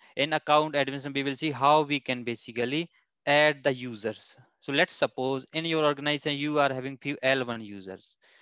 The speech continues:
few L two users, few L three users. You are, you also having few contractors,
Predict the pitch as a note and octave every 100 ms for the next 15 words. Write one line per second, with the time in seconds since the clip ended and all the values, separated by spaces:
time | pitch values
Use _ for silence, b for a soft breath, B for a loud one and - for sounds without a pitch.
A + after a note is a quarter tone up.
0 | b b C#3+ C#3 D3+ D3 D3+ C#3 A2+ G2+
1 | G#2 A2 C#3+ C#3 C#3 D3 C#3+ C#3 B2+ G#2+
2 | G2 G#2 G#2 - _ b b C3 D3+ D#3
3 | D3 D3+ D#3+ D#3+ D#3 D3 D3 C#3+ D3 -
4 | C#3+ C#3+ C#3 C3 - - G#2 - -